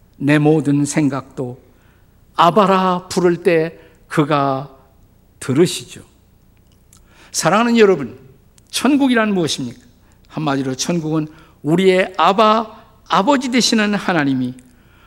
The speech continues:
우리의 아픔을 다 아시고 우리의 눈물을 씻겨주시며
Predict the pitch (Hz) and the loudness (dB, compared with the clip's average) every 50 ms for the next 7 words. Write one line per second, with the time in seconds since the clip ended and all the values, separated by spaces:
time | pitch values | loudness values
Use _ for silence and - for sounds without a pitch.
0 | _ _ _ _ - 117 131 143 139 139 135 139 139 147 - - - 165 135 123 | _ _ _ _ -6 0 2 4 4 4 4 2 0 -2 -2 -4 -2 -2 -2 -4
1 | - - - - - _ _ _ _ _ _ _ _ _ 147 151 151 147 139 151 | -6 -10 -20 -20 -20 _ _ _ _ _ _ _ _ _ -2 0 0 0 0 -4
2 | - - - - 165 190 220 196 165 165 - - 180 170 160 147 - _ _ _ | -6 -10 -8 -2 0 0 2 2 0 -2 -2 -6 -8 -10 -10 -10 -14 _ _ _
3 | _ _ _ _ _ _ - _ - 170 180 190 202 190 190 196 196 185 214 254 | _ _ _ _ _ _ -20 _ 0 2 4 6 6 6 6 4 4 6 6 6
4 | 277 277 269 269 269 262 247 - - 262 214 - 240 190 170 180 - - 156 135 | 6 6 4 4 2 2 0 0 -4 -2 0 0 0 0 0 -2 -2 -2 0 0
5 | 131 127 131 131 | 0 -2 -4 -8